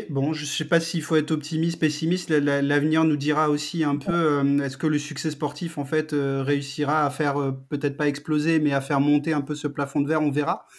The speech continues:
En tout cas, dans l'organigramme, il y a, il y a encore deux autres personnes. Alors, je sais pas si vous pouvez en parler ou pas, mais il y a, il y a un président, euh, un Espagnol qui s'appelle Ignacio, euh, Beristain Bora, euh, qui est un ancien haut cadre de, d'Adidas, euh, diplômé d'Harvard, donc a priori quelqu'un avec la tête bien faite, qui est arrivé au moment du,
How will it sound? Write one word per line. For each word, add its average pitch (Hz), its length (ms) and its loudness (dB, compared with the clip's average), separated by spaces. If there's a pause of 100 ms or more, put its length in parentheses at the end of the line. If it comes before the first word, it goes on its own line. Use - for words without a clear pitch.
(320)
En 139 60 -4
tout - 80 -6
cas, 202 80 6
dans 175 140 6
l'organigramme, 165 760 4
il - 40 2
y 160 60 2
a, 160 100 -2
il 165 60 -4
y 156 40 2
a 151 60 4
encore 151 260 2
deux 165 220 2
autres 175 140 0
personnes. 196 300 -2
Alors, 160 100 0
je - 60 -10
sais - 40 -14
pas 175 120 -2
si 170 160 -6
vous 147 120 -4
pouvez 156 280 -2
en 147 160 2
parler 156 300 2
ou 151 100 2
pas, 190 160 -4
mais 170 180 0
il 151 60 4
y 151 80 2
a, 143 120 -2
il 151 100 -6
y 151 40 0
a 143 80 0
un 143 80 0
président, 160 640 0
euh, 143 140 0
un 143 120 0
Espagnol 160 460 0
qui - 60 -16
s'appelle 147 280 -6
Ignacio, 156 680 0
euh, - 20 0
Beristain 151 560 -2
Bora, 151 420 -2 (500)
euh, 143 120 -8
qui 143 180 -2
est 143 140 0
un 147 140 4
ancien 165 380 0
haut 170 140 2
cadre 160 500 2
de, 143 220 2
d'Adidas, 147 760 2
euh, 139 60 0
diplômé 139 460 2
d'Harvard, 151 480 2
donc 139 200 -6
a 139 60 -4
priori 143 400 -4
quelqu'un 143 280 -4
avec 147 200 -2
la 147 100 -2
tête 147 220 -2
bien 143 180 0
faite, 170 240 -4
qui - 140 -10
est 156 40 2
arrivé 147 340 2
au 151 60 2
moment 147 240 2
du, 143 340 -4